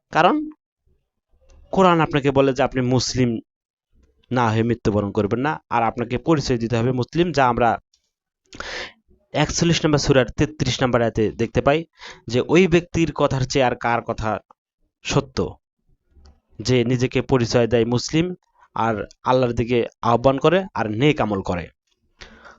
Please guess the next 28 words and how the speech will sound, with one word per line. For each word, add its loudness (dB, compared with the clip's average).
তাহলে 4
আপনাকে 2
পরিচয় 2
দিতে 0
হবে 2
মুসলিম, 0
আপনাকে -4
হতে 0
হবে 2
মুসলিম, -2
তাহলে -2
আপনি 0
জান্নাতে 2
প্রবেশ -2
করতে -4
পারবেন। 0
আর -2
আপনাকে -2
করতে 0
হবে 2
নেক 2
আমল। -6
কিন্তু 4
এই 2
সমস্ত 0
কথাবার্তা 4
যা 2
আমরা 0